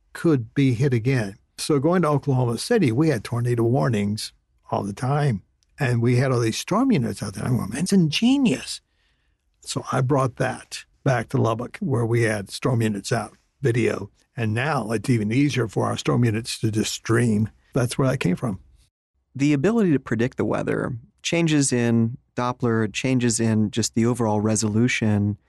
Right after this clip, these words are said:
Speaker 2: What had that been like to see sort of the differences and where that's gone ever since?
Speaker 1: First radar that I ever used was black and white, but we moved up to what we call the four color, and then there was a flashing light where the turbulence was.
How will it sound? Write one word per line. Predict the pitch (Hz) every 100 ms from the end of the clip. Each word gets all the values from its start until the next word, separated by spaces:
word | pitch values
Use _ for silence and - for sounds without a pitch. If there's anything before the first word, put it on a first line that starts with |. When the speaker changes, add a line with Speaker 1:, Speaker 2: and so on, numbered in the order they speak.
| _ _ _ _ _
Speaker 2:
What | 190 247
had | 139
that | 147 -
been | 107
like | 104 107 -
to | 107
see | - 113
sort | - 113
of | 101
the |
differences | 107 120 113 113 110 107 101
and | 113 110 120
where | 117 113
that's | 107
gone | - 104 110 107
ever | 107
since? | - - 120 101 - _ _
Speaker 1:
First | 156 160 -
radar | 143 143 135 135
that | 127 113
I | 123 123
ever | 123 113
used | 113 135 123 110 113
was | - 117
black | 131 123 120
and | 113
white, | 117 120 120 - _ _ _
but | - 131
we | 135 123
moved | 143 175 147
up | 123 120
to | - 131
what | 123 139
we | 135
call | 131 123 117
the | 110 110
four | - 147 135
color, | 131 131 123 107 101 - -
and | 123 113
then | 113 120
there | 117
was | 113 -
a |
flashing | - 143 139 - 120
light | 120 113 120 -
where | 120 110
the | 110 117 -
turbulence | 165 151 117 110 -
was. | 113 104 113 -